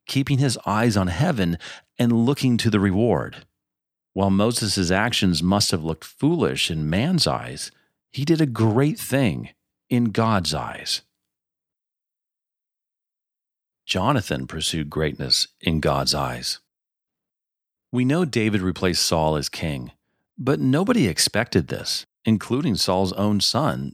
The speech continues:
Jonathan, who grew up expecting to be the next king.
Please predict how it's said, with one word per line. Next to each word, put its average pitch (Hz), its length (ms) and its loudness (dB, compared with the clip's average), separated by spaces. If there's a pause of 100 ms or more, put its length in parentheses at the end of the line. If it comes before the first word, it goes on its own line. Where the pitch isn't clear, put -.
Jonathan, 120 680 -2
who 139 180 2
grew 113 360 0
up 135 220 0
expecting 135 640 0
to 98 80 4
be 92 120 2
the 90 120 2
next 110 240 0
king. - 460 -2